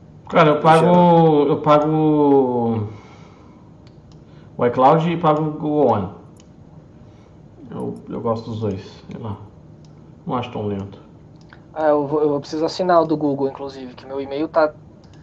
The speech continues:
Speaker 3: já deletei e-mail pra caramba antigo e continua lá com o espaço quase todo cheio.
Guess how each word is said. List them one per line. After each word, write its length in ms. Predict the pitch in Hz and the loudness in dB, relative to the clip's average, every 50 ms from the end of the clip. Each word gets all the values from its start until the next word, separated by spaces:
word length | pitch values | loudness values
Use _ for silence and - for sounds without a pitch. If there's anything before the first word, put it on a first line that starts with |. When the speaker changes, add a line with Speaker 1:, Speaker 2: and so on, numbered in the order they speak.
| - - - - | -20 -20 -20 -10
Speaker 3:
já 120 | - 147 147 | -6 -6 -2
deletei 400 | 147 156 156 160 156 - 185 180 | 0 0 0 0 0 2 2 4
e-mail 260 | 170 170 175 202 220 | 4 4 4 4 4
pra 120 | 214 233 226 | 4 2 0
caramba 380 | 226 214 196 190 190 190 185 | 2 2 4 4 4 4 2
antigo 480 | 170 160 - - 175 196 208 202 208 214 | 0 -2 -2 -4 -4 -4 -4 -4 -6 -8
e 220 | 214 214 214 208 196 | -10 -10 -12 -14 -12
continua 500 | - 190 190 185 185 180 180 196 202 190 | -10 -10 -10 -10 -10 -6 -2 -2 0 2
lá 300 | 190 190 185 175 170 165 | 2 2 2 2 0 -2
com 420 | - - 175 170 170 160 156 151 | -4 -10 -14 -12 -12 -12 -12 -14
o 40 | 151 | -14
espaço 360 | 151 - - 165 160 160 - | -16 -10 -8 -8 -8 -8 -8
quase 220 | - 180 165 170 170 | -8 -8 -8 -8 -10
todo 240 | - 175 175 175 175 | -12 -12 -12 -12 -12
cheio. 360 | - - - 143 143 139 | -12 -14 -14 -14 -16 -16